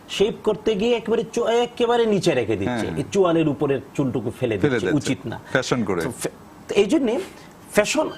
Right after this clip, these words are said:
Speaker 1: আমি বলবো না নিষেধ,
Speaker 2: হুম।
Speaker 1: মানে, ব্যক্তি তার সৌন্দর্য যেভাবে বর্ধিত হয় এভাবেই রাখবে, তবে মূল জিনিসটা খেয়াল রাখবে যে দাড়ি যা, চোয়ালের উপরে নির্দিষ্ট বয়সে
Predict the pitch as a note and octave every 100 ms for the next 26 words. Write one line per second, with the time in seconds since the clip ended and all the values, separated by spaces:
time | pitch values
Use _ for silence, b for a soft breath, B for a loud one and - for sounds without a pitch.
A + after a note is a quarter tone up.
0 | - D3 F#3+ D#3 G3+ E3 C#3 G2+ G2 -
1 | G2 - - D#2+ D2+ D2 A#2 A2 G2 F#2+
2 | C#3 C3+ - E3 D#3 C3+ B2+ - - -
3 | - C#3 C3+ C3 F#3+ D3 C#3+ A#2 B2 C#3+
4 | C3 G#2 A#2 F#2+ A#2+ A#2+ G2 G#2 - G#2
5 | G#2+ G#2+ G2 F#2 F2 F#3+ A3 - G3+ C4
6 | - - B2+ D3 G3+ C4 F3 D3 C#3 B2
7 | - A#2+ - B2 A#2+ A2 F#2+ F2+ G#2+ D#3+
8 | C#3+ G2 C3 D3+ F#3 C#3 F#2+ - - E3+
9 | E3 E3 G3 G#3+ D#3 C#3 C#3 C3 B2 A2+
10 | B B B - C3+ A2 E3 - - C3+
11 | G#2+ B2 A#2 - G#2+